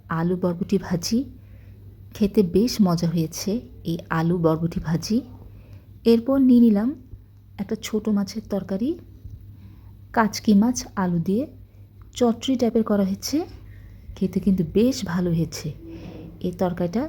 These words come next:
কাচকি মাছ তো এমনি প্রিয়, তারপর এই চচ্চড়িটা আর বেশি ভালো হয়েছে। এরপর নিয়ে নিলাম আমার অত্যন্ত প্রিয় একটা তরকারি, আমার মতো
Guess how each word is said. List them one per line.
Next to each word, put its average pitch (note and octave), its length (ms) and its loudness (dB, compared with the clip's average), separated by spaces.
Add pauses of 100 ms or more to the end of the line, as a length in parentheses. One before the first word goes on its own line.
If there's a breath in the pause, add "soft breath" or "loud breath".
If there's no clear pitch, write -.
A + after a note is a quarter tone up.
(220)
কাচকি A3+ 340 -4
মাছ A3+ 240 4
তো - 80 0
এমনি G#3+ 280 6
প্রিয়, A3+ 260 0 (920 soft breath)
তারপর F#3+ 380 -2 (100)
এই F#3 180 -2
চচ্চড়িটা G3+ 500 0
আর F3+ 80 0 (180)
বেশি - 340 -2 (140)
ভালো F#3 260 0
হয়েছে। E3+ 400 0 (1600 soft breath)
এরপর G#3+ 340 4
নিয়ে C4 240 6
নিলাম G3+ 180 0 (140)
আমার F#3+ 240 -2 (100)
অত্যন্ত A#3+ 440 -2 (200)
প্রিয় A3 240 2
একটা A3 180 -4
তরকারি, A3+ 420 -2 (1000 soft breath)
আমার A3 200 4
মতো A#3 220 4